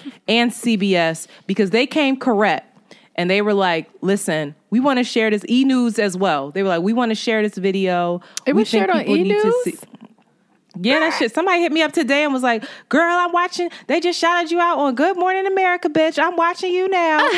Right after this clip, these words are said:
Speaker 1: <laughs>
Speaker 2: And they told us to go to your Instagram. I was like, "Oh,
Speaker 1: Girl.
Speaker 2: God."
Speaker 1: Girl.
Speaker 2: But I'm so happy.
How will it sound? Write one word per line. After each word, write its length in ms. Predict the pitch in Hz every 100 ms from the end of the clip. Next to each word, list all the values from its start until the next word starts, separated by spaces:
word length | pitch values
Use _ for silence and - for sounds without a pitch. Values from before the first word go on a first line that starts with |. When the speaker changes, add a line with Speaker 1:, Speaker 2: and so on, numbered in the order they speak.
| 302
Speaker 1:
<laughs> 180 | -
Speaker 2:
And 100 | -
they 160 | 262 349
told 240 | 349 330
us 140 | 320 330
to 80 | 226
go 180 | 277
to 80 | 381
your 160 | 359 381
Instagram. 640 | 330 339 311 294 285 277
I 140 | 262
was 80 | 277
like, 120 | 269 277
"Oh, 160 | 285
Speaker 1:
Girl. 140 | 285 247
Speaker 2:
God." 320 | 175 160 160 - - _ - 247 277 - 220
Speaker 1:
Girl. 360 | 233 277 339 269
Speaker 2:
But 360 | 330 330 240 - - _ - - - -
I'm 200 | 240 254
so 240 | - 262
happy. 440 | 226 285 311 311